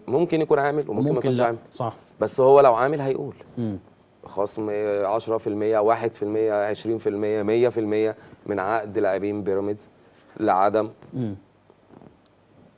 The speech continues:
Speaker 1: الجديه في البطوله او لعدم ان انا عايز اكسب البطوله.
Speaker 2: مم.
Speaker 1: ده
Speaker 2: صحيح.
Speaker 1: طبيعي هيتقال.
Speaker 2: مم.
Speaker 1: زي ما الاهلي بيطلع، كل لعيب مخصوم له، آه،
Speaker 2: آه،
Speaker 1: ايا كان
Speaker 2: وبيتم
Speaker 1: الرقم
Speaker 2: الإعلان
Speaker 1: اللي
Speaker 2: طبعا
Speaker 1: بيتحط.
Speaker 2: على العقوبات دي على طول، آه.
Speaker 1: ليه؟ عشان خسر، خسر ماتش خمسه، ومش النادي الاهلي اللي يخسر خمسه من سان داونز او
Speaker 2: مم.
Speaker 1: من ايا كان.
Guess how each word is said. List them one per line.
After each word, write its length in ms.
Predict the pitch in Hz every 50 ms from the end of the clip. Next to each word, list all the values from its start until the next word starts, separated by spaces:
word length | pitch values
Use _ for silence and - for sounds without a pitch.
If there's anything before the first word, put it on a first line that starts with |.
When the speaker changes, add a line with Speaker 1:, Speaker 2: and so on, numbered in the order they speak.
| _ _ -
Speaker 1:
الجديه 460 | 92 85 104 95 85 87 87 90 98
في 80 | 95 -
البطوله 320 | 98 95 95 - 101 101 - - - -
او 120 | 90 92 95
لعدم 500 | 95 87 85 92 101 98 98 104 104 101
ان 400 | 98 98 95 92 90 95 98 101
انا 140 | 98 101 98
عايز 180 | 101 101 98
اكسب 180 | 104 - - 98
البطوله. 280 | 90 92 - 98 87 - _ _ _ _ _ _ 127
Speaker 2:
مم. 140 | 113 101 92 - - - - - - _ _ _ _ _ - - -
Speaker 1:
ده 440 | - 90 95 90 92 - - - -
Speaker 2:
صحيح. 120 | - - - 107
Speaker 1:
طبيعي 300 | 107 110 139 143 - 107
هيتقال. 360 | 98 92 - - 113 117 104 - - - _ - - - - - - -
Speaker 2:
مم. 120 | 120 104
Speaker 1:
زي 140 | 101 143 160
ما 80 | 180 175
الاهلي 280 | 170 170 170 180 175
بيطلع، 360 | 165 175 180 - 135 107 85 - - - _ _ _ - - - - -
كل 220 | - 127 143 151 147
لعيب 240 | 143 135 139 147 143
مخصوم 400 | 143 135 - - 135 139 143 143
له، 100 | 139 135
آه، 340 | 135 135 127 127 123 110 92 - - - - - - - _ - - - - - - - - - - -
Speaker 2:
آه، 260 | - - - - 170 185
Speaker 1:
ايا 120 | 123 135
كان 220 | 135 147 151 147 143
Speaker 2:
وبيتم 240 | 139 135 131 123 123
Speaker 1:
الرقم 160 | 123 120 139
Speaker 2:
الإعلان 220 | 143 131 - -
Speaker 1:
اللي 120 | - 180 -
Speaker 2:
طبعا 120 | 190 208
Speaker 1:
بيتحط. 120 | 202 180
Speaker 2:
على 120 | 165 156 147
العقوبات 340 | 143 143 - - 170 180 165
دي 100 | 170 180
على 180 | 165 165 147
طول، 200 | 147 175 180 160
آه. 120 | 143 147 -
Speaker 1:
ليه؟ 240 | 131 143 151 156
عشان 240 | 156 147 127 123 131
خسر، 400 | - - 113 - 147 139 135 123
خسر 260 | - 143 139 - 131
ماتش 240 | 127 131 135 - -
خمسه، 360 | - 143 127 131 - 131 123
ومش 440 | 123 123 120 113 123 123 120 117 131
النادي 160 | 123 123 123
الاهلي 220 | 120 120 123 123 127
اللي 120 | 120 110
يخسر 200 | 113 - - 120
خمسه 320 | 117 - 120 117 113 120 113
من 80 | 110
سان 180 | - 113 113 117
داونز 200 | 117 120 120 107
او 80 | 104
Speaker 2:
مم. 60 | 110 110
Speaker 1:
من 60 | 107
ايا 200 | 104 110 110 113
كان. 260 | 110 104 - 104 101